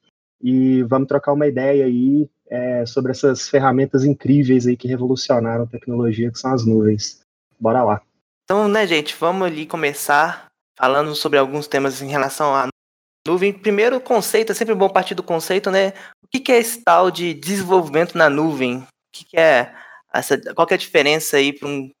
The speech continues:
Speaker 2: desenvolvimento mais tradicional? O que que veio pra agregar, né? Não é uma coisa nova, mas vamos aí falar do conceito. Quem quer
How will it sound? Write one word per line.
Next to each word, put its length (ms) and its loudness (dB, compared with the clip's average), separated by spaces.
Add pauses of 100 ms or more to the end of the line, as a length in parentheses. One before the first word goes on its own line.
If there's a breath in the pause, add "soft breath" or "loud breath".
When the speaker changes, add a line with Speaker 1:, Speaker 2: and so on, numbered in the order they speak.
(140)
Speaker 2:
desenvolvimento 520 -4
mais 220 0
tradicional? 840 0
O 60 -4
que 160 -12
que 200 -4
veio 360 0
pra 160 0
agregar, 440 0
né? 160 2
Não 180 0
é 60 4
uma 160 0
coisa 260 -2
nova, 360 0
mas 180 -2
vamos 220 -2
aí 160 -4
falar 160 -2
do 100 -8
conceito. 440 -10
Quem 120 -8
quer 320 0